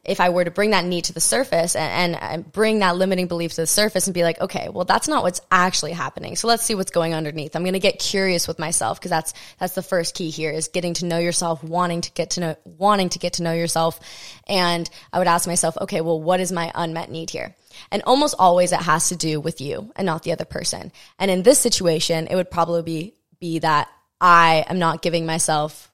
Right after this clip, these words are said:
attention. I am not giving myself the time that I need to spend time with myself.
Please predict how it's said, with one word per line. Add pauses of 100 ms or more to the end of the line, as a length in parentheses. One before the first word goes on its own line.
(120)
attention. (260)
I
am
not (200)
giving
myself (200)
the
time
that
I
need
to
spend
time
with
myself.